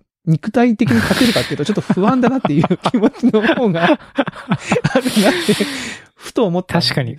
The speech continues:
Speaker 2: 高校生の喧嘩に行くってなると、かなりこっちも気合いですね。
Speaker 1: でしょ？
Speaker 2: 気合い入りますね。
Speaker 1: ちょっと、ね、ちょっとこ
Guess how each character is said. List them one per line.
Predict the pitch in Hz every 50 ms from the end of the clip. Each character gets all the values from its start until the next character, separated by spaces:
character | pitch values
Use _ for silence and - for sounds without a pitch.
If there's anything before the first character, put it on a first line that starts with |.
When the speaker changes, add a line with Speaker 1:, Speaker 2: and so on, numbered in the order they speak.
| - -
Speaker 2:
高 | - - 165 170 185 202 208 196
校 | - 220 208 208 170
生 | - 175 151
の | 135 127
喧 | - - 127 135 143 147 143
嘩 | - - 147
に | 139 135 135
行 | 131 -
く | -
っ | -
て | - - 151
な | 139
る | 120 113
と、 | - - 131 123 120 - - - -
か | - - 165 180
な | 190 185
り | 165 147
こ | - - - 135
っ | - -
ち | - -
も | 147 127
気 | - - - 147
合 | 139 143
い | 143 139 139 131
で | 139 131
す | - -
ね。 | 110 98 98 98 95 92 - _ _ _ -
Speaker 1:
で | 190 147 151
し |
ょ？ | 147
Speaker 2:
気 | 139
合 |
い | 135
入 | 143 139
り | 135
ま | 139 131
す | - 104
ね。 | 98 98 98 95 92 95 _ _ _ -
Speaker 1:
ち | - 233
ょ |
っ | 240 240
と、 | - - 175 156 _ _ _ _ _ _ _ _ _ -
ね、 | 170 170 156 135 131 - _ _ -
ち | -
ょ | 180
っ | 170 - -
と | - 170
こ | - - 151 143 135 131 135 135 -